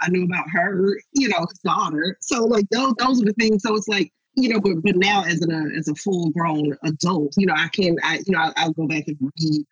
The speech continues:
a lot of these things to go, "Oh, you know, I might have known just this piece because of this thing." But now I can go and go, "Oh, this was the full impact of where this person came from and how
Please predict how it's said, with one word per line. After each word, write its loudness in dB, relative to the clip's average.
a -12
lot -6
of -14
these -14
things -8
to -8
go, -8
"Oh, -2
you -2
know, -6
I -4
might -2
have -8
known -8
just -6
this -4
piece -10
because -6
of -14
this -2
thing." -6
But -4
now -2
I -2
can -4
go -4
and -4
go, -4
"Oh, 0
this 0
was 0
the -20
full 0
impact -2
of -2
where 0
this -2
person -2
came -4
from -4
and -4
how -2